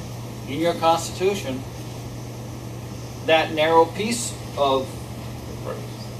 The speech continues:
your privacy, that if there is evidence that a crime has been committed,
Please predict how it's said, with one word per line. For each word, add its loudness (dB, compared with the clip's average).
your 2
privacy, 2
that 0
if 6
there 6
is 2
evidence 4
that 0
a -2
crime 6
has -4
been -2
committed, 0